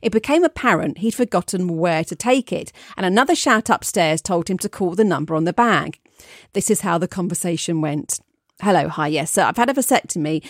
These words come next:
and need to bring in my sample in the cup thing, but I can't remember where to go." "Excuse me?"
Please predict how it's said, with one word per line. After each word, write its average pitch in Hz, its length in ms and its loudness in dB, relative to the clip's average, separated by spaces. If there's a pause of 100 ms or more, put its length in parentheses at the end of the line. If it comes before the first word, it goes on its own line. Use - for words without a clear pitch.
(140)
and 180 120 -2
need 202 160 4
to 185 80 0
bring 196 180 0
in 185 120 4
my 180 120 2
sample 185 540 0
in 156 140 2
the 165 120 2
cup - 300 -6
thing, - 340 -8
but 160 140 -2
I 165 80 0
can't - 220 -2
remember 175 240 2
where 160 120 2
to - 160 -6
go." 143 300 0 (760)
"Excuse - 300 -6
me?" 285 160 -4